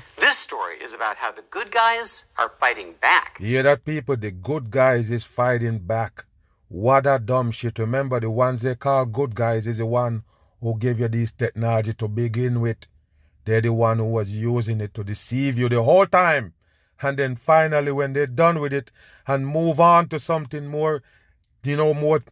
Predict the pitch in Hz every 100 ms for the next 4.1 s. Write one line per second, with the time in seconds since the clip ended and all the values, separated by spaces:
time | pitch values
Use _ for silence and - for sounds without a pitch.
0 | - 139 127 - 202 233 220 196 165 -
1 | - _ _ _ _ _ _ - 151 135
2 | 185 190 135 170 160 156 160 135 113 156
3 | 160 - 143 151 135 107 220 208 175 101